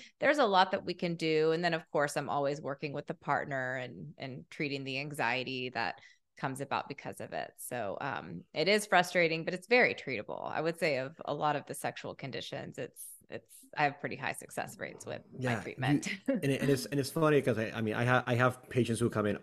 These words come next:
Speaker 2: all the time. Yeah, it's like, "Hi, doc, I have premature ejaculation." It's like, "How long do you last?" Like, "Five minutes." I'm like, "Sir, you actually are within the normal range." And then sometimes we have guys like, "Yeah, doc, I like, I last, like, about fifteen minutes." And then I,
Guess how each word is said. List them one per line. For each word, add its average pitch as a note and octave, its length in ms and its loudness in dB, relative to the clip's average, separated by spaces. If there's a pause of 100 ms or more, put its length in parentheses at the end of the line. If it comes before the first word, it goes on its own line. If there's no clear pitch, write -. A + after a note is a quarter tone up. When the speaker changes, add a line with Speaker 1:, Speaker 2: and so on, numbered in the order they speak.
Speaker 2:
all G#2+ 160 2
the G2+ 100 2
time. F#2 260 -2
Yeah, F2+ 140 0
it's D#2+ 120 -6
like, F2 120 -4
"Hi, D#3 120 4
doc, C#3+ 260 4
I A2+ 40 2
have A#2+ 180 4
premature A2+ 380 6
ejaculation." G2 520 2
It's F2+ 60 -6
like, F#2+ 100 -4
"How A#2+ 140 8
long A#2 200 8
do G#2 60 2
you G#2 100 6
last?" F#2+ 220 2
Like, F2 140 -2
"Five B2+ 380 6
minutes." G#2 180 2
I'm G2+ 80 0
like, F#2+ 140 0
"Sir, F#3+ 200 4
you D3 160 4
actually F3 360 2
are D3 180 8
within A2 300 4
the G#2 80 2
normal G2+ 280 2
range." G#2+ 300 2 (400)
And C#3+ 100 8
then C3+ 80 10
sometimes E3 300 8
we D#3+ 60 10
have C#3 160 8
guys C#3 200 8
like, B2+ 120 4
"Yeah, F#3 100 2
doc, F3 220 2
I D3 40 4
like, D3+ 320 4
I D3 120 4
last, F3+ 280 4
like, D#3 60 0
about B2 320 2
fifteen C#3 480 6
minutes." A2+ 360 2 (440)
And B2+ 180 4
then D3 480 8
I, C3+ 340 6